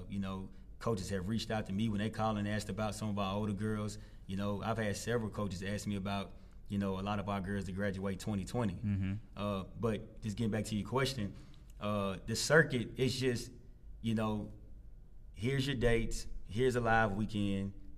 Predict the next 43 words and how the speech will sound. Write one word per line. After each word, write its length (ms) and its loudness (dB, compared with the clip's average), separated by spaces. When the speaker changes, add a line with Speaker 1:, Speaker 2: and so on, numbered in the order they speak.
Speaker 1:
and 200 2
you 80 6
know 180 6
coaches 340 4
are 40 2
gonna 120 2
be 120 2
there. 200 -4
Speaker 2:
Right. 220 4
Speaker 1:
You 120 2
know, 260 2
Speaker 2:
Mm-hmm. 200 0
Speaker 1:
A 200 2
A 20 4
U 240 4
is 100 4
just 160 0
kinda, 320 2
you 100 -2
know, 300 0
you 140 -2
know, 140 2
it's, 140 -4
it's 180 -6
almost, 440 2
you 100 0
know, 140 4
it's 120 0
hit 160 0
or 60 0
miss. 400 0
You 360 2
know, 120 2
Speaker 2:
Mm-hmm. 100 4
Speaker 1:
you, 140 2
even 180 6
if 120 4
you 100 4
make 180 6
it 80 2
to 100 4
the 80 4
nationals 720 4